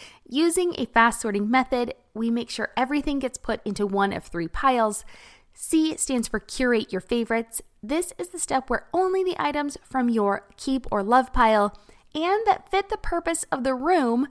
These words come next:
that you're in and decluttering get to go back into the room. K stands for keep the clutter away, and it's the final step in how you keep the clutter under control so that you never have to do one of these huge declutters again.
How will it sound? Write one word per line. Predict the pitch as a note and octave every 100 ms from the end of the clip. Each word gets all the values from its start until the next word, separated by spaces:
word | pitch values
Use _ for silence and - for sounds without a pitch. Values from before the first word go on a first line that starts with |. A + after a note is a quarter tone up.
| - - -
that | A3
you're | G#3+
in | - C4
and | C4 A#3
decluttering | A3 - D4+ B3 G3+ G3+ -
get | B3 A#3+
to |
go | A#3+ A3
back | A3 A3+ - -
into | A3 G3 G#3
the | F3+
room. | F3 - - - - _ - - - -
K | D4+ E4+
stands | E4+ D4 C4+
for | - A#3
keep | - B3+
the | -
clutter | - A3 G3+
away, | G#3 A#3+ B3+ B3+
and | A#3
it's | B3+ -
the | C#4+
final | - F4 G#4+
step | G4+ C#4+ C4+
in | A#3+
how | G#3 A#3+
you | A#3+ B3
keep | - A3+ -
the | A3+
clutter | - G3+ G3+
under | G3+ F#3+
control | - F#3+ - G#3 F#3
so | - A3
that | A3+
you | A#3+ D4 E4+ D4+
never | B3 F#3+ F#3+
have | F#3+ G3
to | G#3
do | F#3+ F3+
one | F#3
of | F3+
these | F3+ F#3 -
huge | G3 F3 D#3+ - -
declutters | G3 F#3 D#3+ - - -
again. | G3+ F3+ - F3